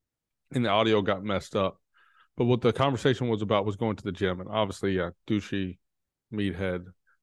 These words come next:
um, posting pictures of himself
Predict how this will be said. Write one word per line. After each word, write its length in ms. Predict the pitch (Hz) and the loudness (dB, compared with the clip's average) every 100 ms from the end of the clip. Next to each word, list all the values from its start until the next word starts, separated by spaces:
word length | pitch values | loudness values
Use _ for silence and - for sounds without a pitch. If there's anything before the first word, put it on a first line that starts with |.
| _ _ - | _ _ -12
um, 500 | 92 92 85 87 85 - | -8 -6 -8 -12 -16 -6
posting 360 | 107 95 92 | -4 -4 -8
pictures 400 | 87 - - 95 | -6 -6 -4 -4
of 140 | 92 95 | -2 -4
himself 600 | 92 90 95 87 - | -8 -4 -4 -4 -8